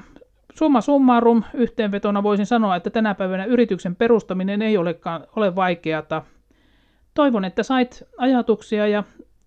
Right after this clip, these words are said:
jonkinlaista tietoa, että osaat lähteä konkreettisesti viemään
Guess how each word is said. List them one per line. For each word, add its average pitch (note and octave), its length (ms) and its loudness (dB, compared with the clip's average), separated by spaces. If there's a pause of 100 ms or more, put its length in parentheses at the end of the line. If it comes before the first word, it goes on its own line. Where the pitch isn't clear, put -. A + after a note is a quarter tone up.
jonkinlaista A3 480 0
tietoa, G3+ 500 0
että F3+ 220 -8
osaat F#3 320 -6
lähteä F#3 320 -6
konkreettisesti F3 680 -6
viemään D#3+ 440 -4